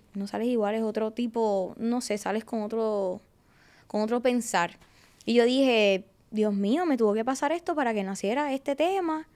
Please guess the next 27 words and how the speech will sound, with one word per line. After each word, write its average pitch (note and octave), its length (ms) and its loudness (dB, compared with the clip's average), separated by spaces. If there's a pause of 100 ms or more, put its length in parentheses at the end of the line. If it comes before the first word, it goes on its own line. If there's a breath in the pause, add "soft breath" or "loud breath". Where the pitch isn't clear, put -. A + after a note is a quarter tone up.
(540 soft breath)
Lo G3+ 100 -2
usaran G3+ 320 -4
para C4 220 0
campaña, B3+ 1120 -4
lo G#3+ 100 -8
usa-, - 180 -12
lo, G3+ 340 -2
lo G#3 140 -10
escuchara G3+ 400 -6
esta A3 200 -6
persona A#3 840 -2
que F3 300 -2
le F3+ 140 -2
da F3+ 160 -4
fortaleza C#4+ 840 -4
y, A3+ 300 -2
y, G3+ 260 -2 (580 loud breath)
y, A3 1160 4
y A#3 60 6
se A#3 120 0
mira A3+ 300 6
al D#4 80 8
espejo F#4 520 6
y C#4+ 60 4
empieza A#3 340 0
a - 20 0
amarse, G3+ 400 -4